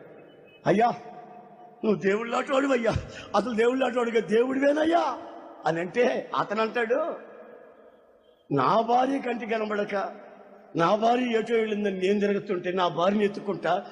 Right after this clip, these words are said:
నేనెట్లా దేవుడిని అవుతాను రా?" అన్నంట. "నువ్వు అన్నాలకు నువ్వు దేవుడివే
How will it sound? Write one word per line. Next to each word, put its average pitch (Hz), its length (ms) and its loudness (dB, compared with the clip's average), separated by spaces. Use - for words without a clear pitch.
నేనెట్లా 240 460 2
దేవుడిని 269 400 0
అవుతాను 254 320 -2
రా?" 147 480 -4
అన్నంట. 170 320 0
"నువ్వు 220 160 4
అన్నాలకు 302 420 2
నువ్వు 294 200 -2
దేవుడివే 302 440 2